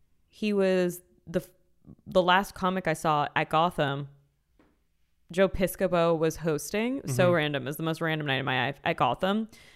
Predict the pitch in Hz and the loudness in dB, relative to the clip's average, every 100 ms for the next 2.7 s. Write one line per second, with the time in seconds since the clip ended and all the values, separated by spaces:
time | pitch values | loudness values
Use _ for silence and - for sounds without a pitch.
0 | - - 185 175 190 175 180 196 175 156 | -20 -2 0 2 2 0 2 0 0 -2
1 | 160 - 165 160 156 160 - 196 175 185 | -4 -2 -2 -4 -8 -12 -10 -8 -6 -8
2 | 233 160 151 151 165 233 - | -8 -8 -8 -8 -8 -8 -10